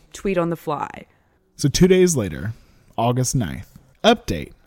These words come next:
Speaker 2: For the sixth night in a row, my cats have walked over to the door promptly at midnight and stared at it.
Speaker 1: Ah, yes, and we've been informed about midnight. Think way back.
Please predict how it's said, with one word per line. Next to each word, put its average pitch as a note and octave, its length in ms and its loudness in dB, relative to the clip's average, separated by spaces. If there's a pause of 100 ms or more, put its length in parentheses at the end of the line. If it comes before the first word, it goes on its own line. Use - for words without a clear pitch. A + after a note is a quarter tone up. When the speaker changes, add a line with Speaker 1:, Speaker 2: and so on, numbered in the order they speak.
(100)
Speaker 2:
For - 160 -4
the A2 100 -2
sixth - 480 0
night C3+ 220 4
in C#3 60 0
a C3 60 4
row, F2+ 460 -4
my A2+ 140 -6
cats D3+ 340 -4
have A#2 140 -2
walked A2 440 -2
over C#3+ 280 4
to C#3+ 180 2
the E3+ 100 4
door G#2 320 0
promptly D#3+ 720 0
at A#2 120 0
midnight A#2+ 800 0 (680)
and G#2+ 160 -4
stared A2+ 440 -2
at C#2+ 160 -8
it. - 220 -18 (540)
Speaker 1:
Ah, G3+ 280 0
yes, E3 400 -2
and E3+ 80 -4
we've E3 160 -2
been E3 100 -4
informed D#3 400 -6
about D#3 320 -6
midnight. D3+ 500 -6 (380)
Think D#3+ 260 -6
way D3 360 -2
back. D3 460 -8